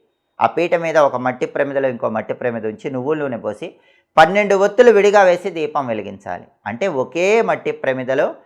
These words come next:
పన్నెండు ఒత్తులు, పన్నెండు జ్యోతులు విడిగా వెలగాలి. దీన్ని ద్వాదశ ఆదిత్య దీపం అంటారు. ధనుస్సు రాశి వాళ్ళు ఎవరైనా సరే ఈ ద్వాదశ ఆదిత్య దీపాన్ని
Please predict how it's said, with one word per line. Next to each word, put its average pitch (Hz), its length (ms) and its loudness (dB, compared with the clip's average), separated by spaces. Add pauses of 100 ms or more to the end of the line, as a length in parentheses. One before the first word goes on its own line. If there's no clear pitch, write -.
(340)
పన్నెండు 147 440 0
ఒత్తులు, 135 460 -2
పన్నెండు 139 460 -2
జ్యోతులు 165 500 -4
విడిగా 123 320 -2
వెలగాలి. 98 440 -4 (280)
దీన్ని 120 280 -8
ద్వాదశ 131 420 0
ఆదిత్య 127 480 -2
దీపం 110 360 -8
అంటారు. 87 360 -10 (880)
ధనుస్సు 196 380 2
రాశి 180 280 4
వాళ్ళు 139 260 4
ఎవరైనా 151 340 0
సరే 156 240 -4
ఈ 147 200 -4
ద్వాదశ 147 420 4
ఆదిత్య 135 460 2
దీపాన్ని 117 560 -2